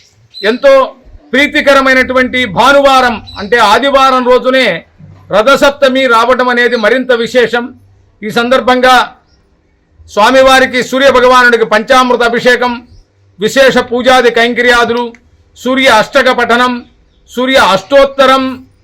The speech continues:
పూజా కార్యక్రమం, తదుపరి భక్తులందరి చేత కూడా స్వామివారి యొక్క అష్టకం పఠించడం చేయడం చేసింది, జరిగింది. ఆ తదుపరి స్వామివారికి సూర్య నమస్కారాలను సమర్పించి ఆ స్వామి యొక్క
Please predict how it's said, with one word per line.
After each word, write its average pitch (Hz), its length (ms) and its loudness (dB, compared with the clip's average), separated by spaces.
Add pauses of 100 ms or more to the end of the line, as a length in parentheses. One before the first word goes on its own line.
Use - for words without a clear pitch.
(120)
పూజా 247 260 0 (140)
కార్యక్రమం, 233 500 0 (400)
తదుపరి 269 460 2 (140)
భక్తులందరి 254 680 0
చేత 247 180 0 (180)
కూడా 233 240 2 (600)
స్వామివారి 262 580 2
యొక్క 247 140 -2 (160)
అష్టకం 262 420 -2 (320)
పఠించడం 240 640 -2
చేయడం 226 280 2 (100)
చేసింది, 214 360 -4 (140)
జరిగింది. 226 400 -4 (500)
ఆ 190 80 0 (140)
తదుపరి 262 420 2 (400)
స్వామివారికి 254 680 2
సూర్య 254 220 -2 (100)
నమస్కారాలను 240 720 -2
సమర్పించి 226 540 -4 (420)
ఆ 175 100 0 (120)
స్వామి 240 280 0
యొక్క 254 140 -2